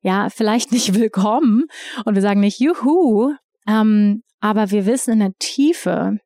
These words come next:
ja, in der Tiefe wissen wir, ich wachse gerade, ich werde gerade wacher, ich verstehe gerade mehr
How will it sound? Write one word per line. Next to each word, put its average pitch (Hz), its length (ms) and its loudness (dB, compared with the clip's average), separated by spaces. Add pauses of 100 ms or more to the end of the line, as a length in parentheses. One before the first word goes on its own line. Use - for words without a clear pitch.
(160)
ja, 190 160 -2
in 196 140 0
der 190 100 0
Tiefe 262 540 -2
wissen 214 320 0
wir, 196 420 2
ich - 380 -8 (260)
wachse 208 500 -4
gerade, - 500 -12
ich - 200 -14
werde 202 320 -2
gerade 196 460 -2 (120)
wacher, 185 680 -6
ich - 140 -14
verstehe 233 520 -2
gerade 196 380 -4
mehr 208 500 2